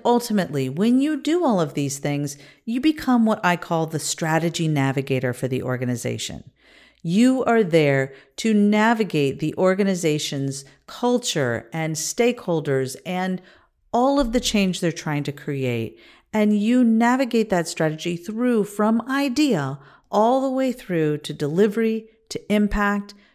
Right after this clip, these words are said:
to that return on investment. That is a really cool place to be. And it's what gets you that seat at the table in the right conversations and truly driving the highest possible return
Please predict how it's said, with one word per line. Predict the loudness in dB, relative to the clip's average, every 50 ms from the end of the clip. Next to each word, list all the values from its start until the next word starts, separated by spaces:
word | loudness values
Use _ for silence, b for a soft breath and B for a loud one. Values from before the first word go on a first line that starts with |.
| b _
to | -10 -2 2 4 6 6 6 4 2 0 -2
that | -2 -2 -2 -2 -2
return | -4 -6 -6 -6 -6 -4 -4 -4 -4 -4
on | -4 -4 -4 -4
investment. | -4 -2 -2 -4 -4 -4 -6 -8 -8 -10 -10 -12 _ b b b b b b b _
That | 0 2 2 4
is | 2 2 2
a | 0 0
really | -2 -2 0 2 2 4 4 4 2 0 -2 -4
cool | -2 2 2 2 2
place | 2 -2 -2 -2 -2 -2 -4 -6
to | -8 -6
be. | -4 -4 -4 -4 -4 -6 -8 B B B B B B _
And | 0 2 2 2 2 0 -2 -4 b b b b _
it's | 2 2 2 2 0 -2
what | -2 0 0 0 -2 -4 -4 2
gets | 2 2 2 2 0 -4
you | -4 -4 -2
that | -2 -2 -4 -4
seat | -6 -6 -2 -2 0 0
at | 0 0 -2
the | -4
table | -4 -2 0 0 2 2 0 0 -2 -2 B B B B B _ -4
in | -2 0
the | 0 0
right | 2 2 2 2 2 0
conversations | 0 0 0 2 0 -2 0 0 0 0 0 -2 -4 -4 -4 -4 -4 -6 -6 -10 b b b b b b _ _ _ -4
and | 0 0 0 0
truly | -2 -4 -4 0 2 2 2 2 2 2 0 0
driving | -2 -4 -2 0 2 2 4 2 2 0 0 -2 -4 -4 -6 -8 b b b b -4
the | -2 -2 -2
highest | 0 0 0 0 0 0 -2 -4
possible | -2 0 0 0 0 0 -2 -2 -2 0 2
return | 2 0 0 0 0 2 2 4 2 2